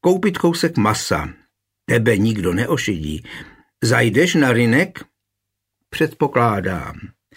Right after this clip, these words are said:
že za tím řezníkem, kterého tak chválíš. Jak se jmenuje?“ „Jindřich.“ Skoro mazlivě to jméno Kristýna slabikovala. „Splést se nemůžeš.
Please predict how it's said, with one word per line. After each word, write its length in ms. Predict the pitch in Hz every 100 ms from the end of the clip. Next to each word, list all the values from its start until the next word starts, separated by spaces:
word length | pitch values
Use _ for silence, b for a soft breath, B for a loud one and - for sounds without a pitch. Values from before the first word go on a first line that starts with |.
| B B B
že 200 | 107 131
za 140 | 147 180
tím 280 | 180 175
řezníkem, 1000 | 143 143 131 113 123 123 117 123 123 127
kterého 380 | - 123 123 120
tak 240 | 120 117
chválíš. 1040 | - - 120 113 92 80 - - - - - _ _ _ _ -
Jak 140 | 147
se 120 | - 156
jmenuje?“ 500 | 120 101 92 85 - _ _ _ _ _ _ _ -
„Jindřich.“ 1040 | 87 104 139 156 135 117 101 - - - - _ _ _ _ _ -
Skoro 400 | - - - 90
mazlivě 760 | 87 104 95 104 113 107 104 98
to 100 | 90
jméno 440 | 85 85 98 98 92
Kristýna 600 | 95 92 - 95 90 87
slabikovala. 840 | - 95 85 87 85 - - - _ _ _ B B
„Splést 640 | - - 117 123 127 120 -
se 200 | 123 113
nemůžeš. 760 | 110 107 101 85 87 - -